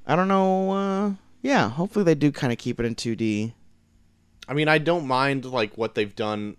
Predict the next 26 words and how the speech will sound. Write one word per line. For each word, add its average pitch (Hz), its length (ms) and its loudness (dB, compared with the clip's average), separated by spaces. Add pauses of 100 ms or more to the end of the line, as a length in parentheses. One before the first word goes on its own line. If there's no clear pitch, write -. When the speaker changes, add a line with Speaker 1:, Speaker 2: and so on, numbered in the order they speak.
Speaker 2:
with, 117 260 -4
like, 107 160 -4
the 104 100 -4
Lego 110 520 -2
Batman 113 440 -2
franchise 127 600 -4
with 98 140 -10
making 107 220 -6
it 95 60 -10
look 101 160 -8
like 95 160 -8
three 104 240 -6
D 107 220 -4
and 90 260 -8 (320)
makes 107 180 -8
it 110 40 -6
look 98 220 -8
really 98 200 -6
cool, 110 340 -4
but 120 240 -6
Speaker 1:
Yeah. 101 300 0 (320)
Speaker 2:
I 156 80 -14
don't 185 100 -12
know, 175 140 -6
like, 139 180 -4
I, 156 220 0